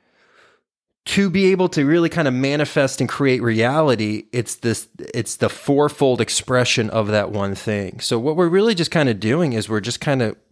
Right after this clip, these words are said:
breaking down the components of consciousness. So we go from one, unity consciousness, consciousness, two,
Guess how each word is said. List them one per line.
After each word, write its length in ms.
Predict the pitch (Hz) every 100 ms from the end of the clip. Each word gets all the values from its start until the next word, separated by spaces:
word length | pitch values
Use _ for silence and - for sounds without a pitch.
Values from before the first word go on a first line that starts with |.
| -
breaking 500 | 110 120 135 143 120
down 220 | 117 113
the 80 | 110
components 560 | 117 - 110 101 -
of 120 | 98
consciousness. 640 | - 104 110 - - - 95
So 200 | - 98 - -
we 100 | 107
go 140 | 107 107
from 240 | 107 104
one, 320 | 107 110 110
unity 360 | 107 107 101 104
consciousness, 640 | - 101 - 107 107 104
consciousness, 680 | - 101 95 104 107 101 - - - - _
two, 480 | - 131 113 117